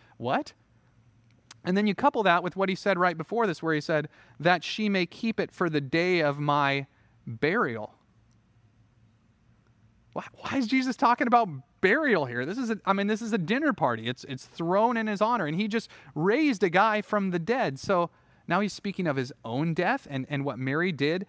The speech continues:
uh, somehow, uh, is a foreshadow of the anointing of his body for burial. I mean, this is, this is cryptic. This is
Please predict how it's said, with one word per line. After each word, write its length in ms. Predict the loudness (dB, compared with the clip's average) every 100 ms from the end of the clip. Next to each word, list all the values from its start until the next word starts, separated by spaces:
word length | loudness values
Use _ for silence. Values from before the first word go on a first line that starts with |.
| -16 -20 -18 -6
uh, 140 | -6
somehow, 720 | -4 -4 -2 0 0 0 -2 -8 _ -8
uh, 160 | -6 -4
is 140 | -4
a 60 | -6
foreshadow 640 | -6 -10 -8 -8 -6 -4 -4
of 100 | -4
the 100 | -6
anointing 540 | -6 -4 -4 -4 -4
of 100 | -2
his 140 | -4
body 480 | -6 -6 -4 -4 -6 -12 -20 _ _ _
for 200 | -6 -4
burial. 480 | 0 -2 0 0 0
I 100 | -2
mean, 120 | -4
this 160 | -6
is, 140 | -8 -10
this 220 | -10 -8
is 100 | -8
cryptic. 580 | -2 -2 0 -4 -6 -20 _ _ _ _ _ _ _ -14
This 180 | -10 -8
is 160 | -8